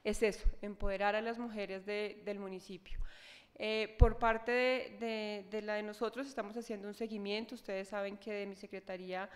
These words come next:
está adscrita, eh, la Comisaría de Familia.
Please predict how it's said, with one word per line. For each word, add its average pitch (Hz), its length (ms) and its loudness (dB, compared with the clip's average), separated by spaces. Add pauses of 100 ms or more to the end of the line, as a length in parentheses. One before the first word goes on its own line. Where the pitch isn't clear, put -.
(260)
está 214 240 -2
adscrita, 208 800 -2
eh, 196 260 -4
la 196 140 -4
Comisaría 190 440 -6
de 185 60 -2
Familia. 233 580 -2